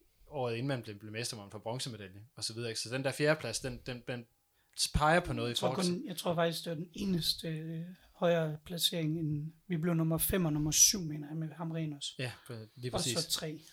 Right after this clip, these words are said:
Speaker 2: og et.
Speaker 1: Og så tre og et, lige nøjagtigt. Så, så, så det der med at nå fjerdeplads, synes jeg, indikerer noget i forhold til O B's retning. Så det vil jeg sådan for, for den sags skyld rigtig <laughs> gerne have, at vi havde, vi havde nået. Og nu blev det bare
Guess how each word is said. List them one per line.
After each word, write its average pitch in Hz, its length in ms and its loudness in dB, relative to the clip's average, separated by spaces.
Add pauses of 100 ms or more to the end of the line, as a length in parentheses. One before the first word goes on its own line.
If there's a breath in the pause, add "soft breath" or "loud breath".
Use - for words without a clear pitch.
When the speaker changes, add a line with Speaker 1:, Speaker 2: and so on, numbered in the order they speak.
Speaker 2:
og 170 120 -4
et. 151 260 -8
Speaker 1:
Og 123 80 -8
så 120 80 -6
tre 120 240 -4
og 104 60 -6
et, 107 100 -12
lige 123 100 -4
nøjagtigt. 113 320 -2
Så, 123 140 0
så, - 140 2 (120)
så - 140 -2
det 143 120 0
der 160 60 2
med 160 100 2
at 151 60 0
nå 165 260 2
fjerdeplads, 143 520 0
synes 135 240 -2
jeg, 135 240 0
indikerer 127 440 -2
noget 127 380 -2
i 139 60 -8
forhold 123 300 0
til 117 140 0
O 120 80 0
B's 117 280 -4
retning. 120 300 -4
Så 120 100 -6
det 135 140 -2
vil 143 120 0
jeg 127 160 0
sådan 123 200 -2
for, 104 260 -6 (520 soft breath)
for 127 80 -8
den 175 200 4
sags 117 220 2
skyld 120 180 -2
rigtig 117 300 -4
<laughs> - 80 -4
gerne 139 140 2
have, 123 160 2
at - 80 -12
vi 107 40 -10
havde, 95 300 -10 (200)
vi 113 100 -10
havde 110 160 -6
nået. 123 180 2
Og 110 60 -2
nu 127 80 -4
blev 120 200 -2
det 110 80 -8
bare 113 240 -2